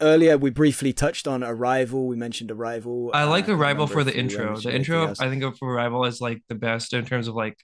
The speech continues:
Speaker 2: that's what I like to imagine it will be like when it officially, like, when it's
Speaker 1: Yeah.
Speaker 2: real for everyone. And then
Speaker 1: Yeah.
Speaker 2: aside from that, uh, there was this really good one, uh, let's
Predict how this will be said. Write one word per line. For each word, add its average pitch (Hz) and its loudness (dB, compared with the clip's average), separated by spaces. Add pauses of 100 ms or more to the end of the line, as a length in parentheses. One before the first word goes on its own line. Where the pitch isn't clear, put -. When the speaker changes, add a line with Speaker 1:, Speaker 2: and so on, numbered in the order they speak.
(380)
Speaker 2:
that's 123 -4
what 120 -2
I 117 0
like 117 -2
to 135 -4
imagine 120 -2
it 123 0
will 117 0
be 120 -2
like 120 -2
when 120 -2
it 120 -2
officially, 131 -4
like, 127 -2 (380)
when 123 -4
it's 127 -4
Speaker 1:
Yeah. 120 -6
Speaker 2:
real 120 0
for 139 -4
everyone. 147 0 (640)
And 127 -2
then 135 2
Speaker 1:
Yeah. 135 2
Speaker 2:
aside 170 -2
from 180 -2
that, 175 -4
uh, 147 -4 (580)
there 170 4
was 208 2
this 233 0
really 160 0
good 147 -2
one, 147 -2
uh, 135 -2
let's 135 -6